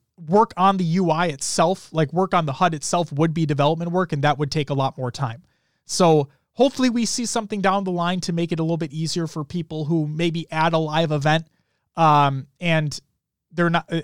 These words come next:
and they want to be watching the screens at the event so they're able to see things better. Again, it's a very small thing probably in the grand scheme of things. Um, but yeah, hopefully that gets done later. But like I said,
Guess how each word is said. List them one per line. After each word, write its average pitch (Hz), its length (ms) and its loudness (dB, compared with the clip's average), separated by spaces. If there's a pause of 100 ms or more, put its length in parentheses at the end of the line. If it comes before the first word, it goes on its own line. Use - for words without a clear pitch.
and 160 260 0
they 165 140 4
want 160 280 2
to 170 80 -6
be 160 120 0
watching 151 420 -2
the 143 60 -4
screens 160 440 -4
at 156 160 -2
the 156 100 -2
event 151 420 -4
so - 140 -4
they're 147 160 -2
able 147 180 -2
to 143 100 -6
see 214 160 -4
things 208 300 -6
better. 214 280 2 (420)
Again, 165 320 2
it's 147 100 -2
a 156 60 0
very 160 400 0 (180)
small 185 400 2
thing 185 240 -4
probably 165 380 0
in 156 40 -4
the 147 80 -4
grand 151 300 -4
scheme 185 300 -6
of 220 80 -8
things. 302 400 -6 (400)
Um, 147 560 4 (500)
but 185 80 -2
yeah, 220 80 4
hopefully 202 320 -2
that 190 160 -2
gets 185 160 -6
done 180 180 -2
later. 175 340 -2 (200)
But 156 80 -4
like 202 140 4
I 214 60 4
said, 135 320 -2